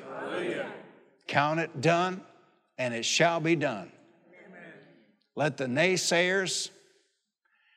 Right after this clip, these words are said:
Speaker 2: say whatever they're going to say, but count it done, and it shall be done. And you shall go forth with rejoicing, with a song of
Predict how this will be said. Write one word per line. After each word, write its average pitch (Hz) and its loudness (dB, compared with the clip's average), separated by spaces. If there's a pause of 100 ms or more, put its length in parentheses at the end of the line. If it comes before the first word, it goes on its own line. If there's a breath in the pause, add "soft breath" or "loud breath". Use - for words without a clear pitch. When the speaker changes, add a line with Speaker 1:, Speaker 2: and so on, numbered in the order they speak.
(200)
Speaker 2:
say 185 6
whatever 180 6
they're 208 4
going 190 2
to 190 4
say, 123 0 (1300)
but 110 -6
count 175 2
it 147 -2
done, 127 0 (640)
and 127 2
it 117 -4
shall 147 2
be 143 0
done. 120 -4 (2000 loud breath)
And 127 -2
you 208 6
shall 208 4
go 196 4
forth 214 0
with 190 4
rejoicing, 165 4 (1500)
with 147 2
a 147 2
song 202 4 (100)
of 151 2